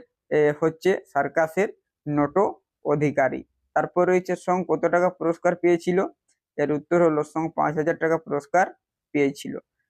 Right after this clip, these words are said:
তারপর হচ্ছে, সং অজ্ঞান হয়ে মাটিতে পড়েছিল কেন? এর উত্তর হলো, পোস্টমাস্টারের কাছ থেকে লটারির টিকিট,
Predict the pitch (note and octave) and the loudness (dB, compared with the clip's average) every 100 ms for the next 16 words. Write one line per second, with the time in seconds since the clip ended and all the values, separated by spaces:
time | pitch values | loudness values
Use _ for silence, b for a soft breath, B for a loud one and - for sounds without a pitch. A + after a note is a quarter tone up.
0 | _ D3+ D3+ F3 F#3 F#3 F#3 - F3+ E3+ | _ -2 -2 0 -2 0 -2 -2 -2 0
1 | D3+ D3 F3 F3+ E3+ D#3 D#3+ F3 E3 D#3 | 0 0 0 0 0 -2 -2 -4 0 0
2 | D#3 D#3+ D#3+ D#3+ C3+ C3 - _ _ _ | 0 -2 -2 -2 -4 -8 -12 _ _ _
3 | _ _ - D#3+ E3 E3+ F3+ F3+ D#3 E3 | _ _ -2 0 0 0 0 2 2 -2
4 | _ _ D3+ F3 - F3 F3+ - F3+ F#3 | _ _ -4 -4 -2 -2 0 0 0 0
5 | F3+ D3+ D#3 F3+ D#3+ D#3+ D3 D#3 E3+ E3+ | 0 0 0 0 2 0 0 2 0 0
6 | - D#3 F3 | -2 0 -2